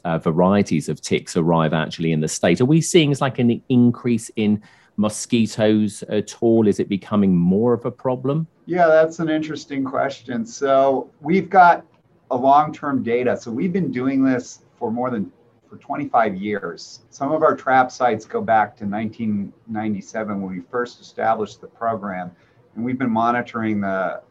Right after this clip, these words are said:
Speaker 2: mosquito, uh, populations for a long time and the viruses that they carry. What I can say is that there are a couple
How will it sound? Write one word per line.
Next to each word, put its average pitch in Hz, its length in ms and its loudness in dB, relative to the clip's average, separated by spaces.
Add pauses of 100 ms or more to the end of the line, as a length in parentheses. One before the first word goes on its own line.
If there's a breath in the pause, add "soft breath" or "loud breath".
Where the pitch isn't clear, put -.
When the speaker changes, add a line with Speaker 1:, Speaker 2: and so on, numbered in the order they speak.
(280)
Speaker 2:
mosquito, 113 920 0 (180)
uh, 90 80 -6
populations 104 720 -4
for 101 120 -8
a 98 40 -2
long 139 280 2
time 101 460 -4 (180)
and 113 120 -6
the 104 60 -4
viruses 104 560 -2
that 95 140 -14
they 95 100 -6
carry. 95 500 -8 (460 soft breath)
What 139 160 2
I 185 60 4
can 175 200 -2
say 175 540 2 (120)
is 135 260 0
that 131 420 6 (280)
there 139 140 0
are 135 60 4
a 135 60 -8
couple 151 640 4